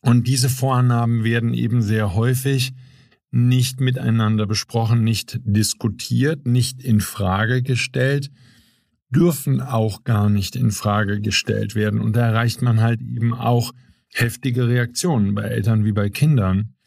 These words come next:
wenn man diese Vorannahmen in Frage stellt. Eine wichtige Aufgabe, die ich in meinen Seminaren habe und der ich auch als Mensch immer wieder gerne nachkomme. Was ist die Vorannahme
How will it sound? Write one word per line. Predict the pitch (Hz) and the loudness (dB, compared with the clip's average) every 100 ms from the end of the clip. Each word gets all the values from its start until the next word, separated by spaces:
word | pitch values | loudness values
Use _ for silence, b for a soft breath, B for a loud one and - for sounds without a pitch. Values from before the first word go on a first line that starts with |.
| b b | b b
wenn | 117 127 135 | 0 2 2
man | 117 110 | 0 0
diese | 104 113 | -2 -4
Vorannahmen | - 113 101 104 98 95 104 | -2 0 0 0 0 2 0
in | 104 | 0
Frage | - 123 131 117 | 0 0 2 2
stellt. | - - - 104 | 0 -2 -4 -4
Eine | 120 123 120 | 0 0 2
wichtige | 117 - 131 113 113 | 0 -2 -2 0 0
Aufgabe, | 117 117 - 113 113 117 117 - b b b | 0 -2 -2 0 2 0 -2 -4 b b b
die | 147 139 | -2 0
ich | 113 | 2
in | 123 | 2
meinen | 120 117 | 4 2
Seminaren | 113 127 131 185 208 123 95 | 2 2 2 2 2 0 0
habe | 101 98 | 0 0
und | 117 113 104 - B B B | 0 0 0 -4 B B B
der | 123 113 | 0 0
ich | 107 | 0
auch | - 117 | -2 0
als | 117 113 | 2 2
Mensch | 156 147 117 | 0 2 0
immer | 120 120 113 | 2 2 2
wieder | 110 113 | 0 0
gerne | 110 110 110 | 0 0 2
nachkomme. | 151 147 - 104 104 | 2 0 0 -2 0
Was | 113 117 | 0 -2
ist | - | -2
die | 120 | -4
Vorannahme | - 117 113 113 107 110 | -2 -2 0 0 0 0